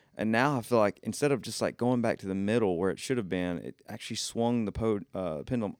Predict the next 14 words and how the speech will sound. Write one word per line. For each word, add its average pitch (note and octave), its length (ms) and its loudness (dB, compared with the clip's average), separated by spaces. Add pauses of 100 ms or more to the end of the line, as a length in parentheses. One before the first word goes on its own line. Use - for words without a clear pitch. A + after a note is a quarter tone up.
all C3+ 360 2
the C#3+ 80 4
way B2 160 6
to A2 100 0
the G#2+ 120 4
other F2 180 2
side, F#2+ 480 4 (400)
where G2+ 140 0
now A2 240 4
it's, - 160 -2
like, E2+ 260 -6 (420)
acceptance A#2 580 0
for G2 160 2
everything, F#2 640 0